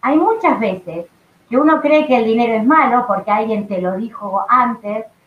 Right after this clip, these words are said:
no, porque tiene mucho dinero y por algo lo tendrá, seguro que de algún lado no bueno lo tiene. Y todas estas cosas van conformándose y co-, y van como, como, como chis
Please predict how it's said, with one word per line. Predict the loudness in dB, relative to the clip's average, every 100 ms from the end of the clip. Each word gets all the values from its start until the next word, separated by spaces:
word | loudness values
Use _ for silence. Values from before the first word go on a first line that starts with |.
| _
no, | 2 4 4
porque | 0 -4 -10 -10 _ _ _
tiene | -4 0
mucho | 0 -2 -6
dinero | -6 -2 -2
y | -2
por | -2 -2
algo | 0 2 2
lo | 0
tendrá, | -6 -8 -4 -2 -2 -4 -12
seguro | -8 -2 -2 0
que |
de | -2
algún | -4 -6 -2
lado | 0 2 4 2 2 -4 _ -8
no | -4 -2
bueno | 0 0 0
lo | -2
tiene. | -6 -10
Y | -10
todas | -8 -8 -8
estas | -8 -8 -8
cosas | -6 -2 0
van | 0 2
conformándose | 0 0 2 2 2 2 2 0 -4 -4 -4 -4 _ _ _ _ -20
y |
co-, | -2 0
y | 2
van | 2 2
como, | 2 2 4 2 -2 -12 -10
como, | -6 -4 -4
como | -2 -2 -2 -4
chis | -8 -8